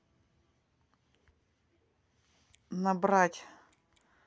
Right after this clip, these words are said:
в муффинс у бабульки. Может, она меня накормит. Так, дым. Тут кости, блин, зараза, что ж такое-то? Зола. Снова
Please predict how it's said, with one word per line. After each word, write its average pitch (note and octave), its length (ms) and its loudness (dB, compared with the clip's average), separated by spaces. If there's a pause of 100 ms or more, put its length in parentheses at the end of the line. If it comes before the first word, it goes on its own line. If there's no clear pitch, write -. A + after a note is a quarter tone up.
(220)
в F3 120 -10
муффинс G3+ 800 -2 (260)
у F3+ 60 -14
бабульки. F3+ 840 -4 (1300)
Может, - 300 -14
она F3 160 -8
меня F3 320 -10
накормит. F3 720 -10
Так, E3 320 -12
дым. G3+ 340 -6 (1900)
Тут - 260 -20
кости, - 480 -12
блин, C#3+ 500 -18
зараза, E3 440 -10
что - 300 -12
ж F#3 100 -16
такое-то? F#3 840 -8 (540)
Зола. F3+ 720 -6 (2250)
Снова E3 520 -14